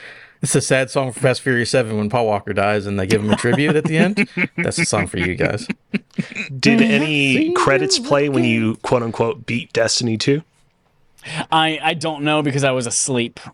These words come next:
Speaker 2: It was
Speaker 3: Aw,
Speaker 2: two in the
Speaker 3: man.
Speaker 2: morning when the guy beat it, so. <laughs>
Speaker 3: You, you totally missed all the post-credit scenes.
Speaker 2: I did. I did.
Speaker 1: Yeah, where Jason
Speaker 2: But that was
Speaker 1: Statham's
Speaker 2: great.
Speaker 1: punching the punching bag and Han shows up at his door.
Speaker 3: <laughs>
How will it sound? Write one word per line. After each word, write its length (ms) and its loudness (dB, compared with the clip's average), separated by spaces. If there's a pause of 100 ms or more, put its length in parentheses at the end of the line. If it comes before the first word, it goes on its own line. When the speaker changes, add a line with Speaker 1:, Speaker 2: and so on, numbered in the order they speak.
(300)
Speaker 2:
It 80 4
was 140 4
Speaker 3:
Aw, 20 4
Speaker 2:
two 100 2
in 100 4
the 60 4
Speaker 3:
man. 60 2
Speaker 2:
morning 280 0
when 100 -2
the 60 0
guy 200 -2
beat 200 -2
it, 240 -2
so. 480 0
<laughs> 60 -20
Speaker 3:
You, 220 4
you 200 4
totally 380 2
missed 260 2
all 120 4
the 80 -2
post-credit 640 0
scenes. 540 -2 (440)
Speaker 2:
I 140 -14
did. 380 -2
I 120 -4
did. 420 -2 (1300)
Speaker 1:
Yeah, 80 2
where 80 -4
Jason 260 2
Speaker 2:
But 60 4
that 60 6
was 80 2
Speaker 1:
Statham's 60 -6
Speaker 2:
great. 360 2
Speaker 1:
punching 380 -2
the 100 -4
punching 320 -2
bag 240 2
and 100 -4
Han 180 -2
shows 280 -2
up 160 -2
at 80 -4
his 100 -4
door. 300 -4 (420)
Speaker 3:
<laughs> 60 -4